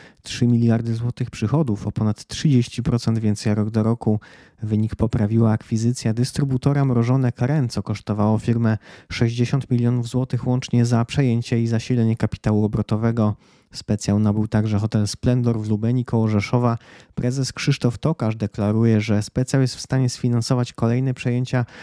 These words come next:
z kredytów i wypracowanych środków. K N F wydał zgodę na wydłużenie do trzydziestego czerwca terminu pośredniego nabycia przez Vienna Insurance Group oraz Winner akcji Aegon Towarzystwa Ubezpieczeń na Życie S A.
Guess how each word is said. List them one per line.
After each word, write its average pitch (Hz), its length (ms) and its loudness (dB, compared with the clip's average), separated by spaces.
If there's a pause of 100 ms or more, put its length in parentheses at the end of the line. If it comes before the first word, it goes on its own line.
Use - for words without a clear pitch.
(120)
z - 120 -14
kredytów 135 560 0
i 113 100 0
wypracowanych 127 680 -2
środków. 104 680 -2 (1200)
K - 180 0
N 123 180 2
F 127 260 0
wydał 123 380 -2
zgodę 127 440 0
na 123 200 2
wydłużenie 147 560 2
do 135 120 0
trzydziestego 131 640 0
czerwca 139 420 -4
terminu 107 460 0
pośredniego 123 640 -2
nabycia 117 500 0 (420)
przez 113 280 -2
Vienna 117 380 2
Insurance 117 540 0
Group - 280 -2
oraz 110 360 0 (140)
Winner 117 380 4
akcji 117 600 -2 (260)
Aegon 131 440 2
Towarzystwa 123 540 -2
Ubezpieczeń 120 520 0
na 117 140 2
Życie 113 280 0
S 113 200 -2
A. 123 160 2